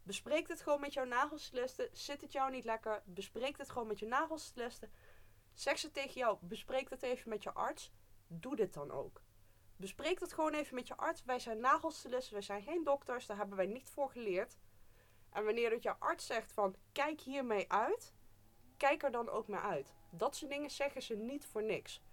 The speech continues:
Al moet ik wel heel eerlijk zeggen, eh, dat ik wel echt verschil heb gemerkt wanneer mijn klanten dit soort dingen vragen aan een,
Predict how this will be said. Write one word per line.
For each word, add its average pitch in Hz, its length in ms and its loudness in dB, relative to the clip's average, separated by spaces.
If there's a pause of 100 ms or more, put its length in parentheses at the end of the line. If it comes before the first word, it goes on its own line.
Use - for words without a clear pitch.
(420)
Al - 140 4
moet 262 180 0
ik 220 80 -8
wel 262 220 8
heel 269 280 0
eerlijk 269 300 -2
zeggen, 226 520 0 (1200)
eh, 196 280 6 (120)
dat 220 160 4
ik 208 100 0
wel 254 320 6
echt - 280 -6
verschil 262 640 -2
heb 226 180 0
gemerkt 233 920 -4
wanneer 220 420 0
mijn 202 220 0
klanten 233 420 -2
dit - 160 -18
soort - 140 -12
dingen 202 200 0
vragen 214 480 0
aan 190 220 2
een, 170 200 -2